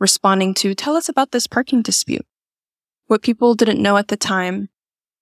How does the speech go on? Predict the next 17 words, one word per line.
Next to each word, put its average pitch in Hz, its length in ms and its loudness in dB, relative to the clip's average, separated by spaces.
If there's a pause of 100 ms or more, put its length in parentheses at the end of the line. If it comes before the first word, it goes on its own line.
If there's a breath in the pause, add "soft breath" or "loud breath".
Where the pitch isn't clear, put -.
(840)
imagine, 202 680 2 (460)
as 196 140 0
a 196 60 2
physician, 190 680 2 (540)
reading 220 460 4
the 214 140 2
autopsy 190 560 -2
reports - 640 0
of 185 140 -6
three 208 600 2
young, 196 480 0
healthy 190 720 -2 (440)
family 190 340 2
members. 175 600 0 (1040)
Cause 190 300 0
of 185 160 -2
death, 214 500 -2